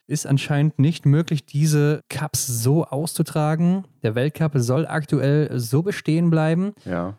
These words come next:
Speaker 1: Und da ist natürlich auch die Frage, was bedeutet das jetzt so eigentlich für die Athleten?
Speaker 2: Ja, das stelle ich mir echt blöd vor.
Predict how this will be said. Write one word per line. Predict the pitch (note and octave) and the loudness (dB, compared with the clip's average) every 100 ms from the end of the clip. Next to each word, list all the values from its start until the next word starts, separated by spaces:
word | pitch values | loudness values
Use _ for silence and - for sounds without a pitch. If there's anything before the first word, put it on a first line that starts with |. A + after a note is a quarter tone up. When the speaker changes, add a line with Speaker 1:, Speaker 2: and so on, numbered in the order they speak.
| _ | _
Speaker 1:
Und | B2 A2+ | -6 -2
da | |
ist | C#3 | 0
natürlich | F3 F3 F3 | 0 0 0
auch | D#3+ | 0
die | E3 | -2
Frage, | D#3 D#3 E3 | -2 0 0
was | D3+ C#3 | 0 0
bedeutet | C#3+ C3+ D#3+ D#3+ | 0 0 0 -4
das | D#3+ | -2
jetzt | D#3+ | -2
so | - | 0
eigentlich | C3+ D#3+ D#3 | 0 -2 -2
für | |
die | E3 | -2
Athleten? | E3+ F#3+ F#3 - G#2 - _ _ - | -2 -4 -4 -4 -8 -10 _ _ -12
Speaker 2:
Ja, | G2 G2 F#2+ | -6 -6 -6
das | - F2 - - | -8 -8 -10 -20
stelle | - A2+ | -4 -2
ich | A#2 | 0
mir | G#2+ - | 0 -2
echt | B2 - | -4 -8
blöd | G#2 A#2+ C#3+ | -2 0 0
vor. | - G2 A2 | 0 0 0